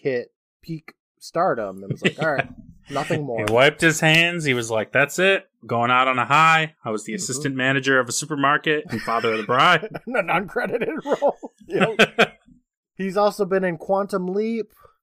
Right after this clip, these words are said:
Speaker 1: and Murder, She Wrote. He started things off, let's see here, nineteen seventy-one with Nichols,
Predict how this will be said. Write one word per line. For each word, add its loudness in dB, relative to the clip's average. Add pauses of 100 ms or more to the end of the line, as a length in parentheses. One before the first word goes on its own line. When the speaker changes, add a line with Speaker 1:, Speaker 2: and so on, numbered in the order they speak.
(140)
Speaker 1:
and -6
Murder, 2
She -6
Wrote. -4 (1080)
He -20
started -2
things -4
off, -2 (420)
let's -20
see -14
here, -8
nineteen -6
seventy-one -6
with -12
Nichols, -12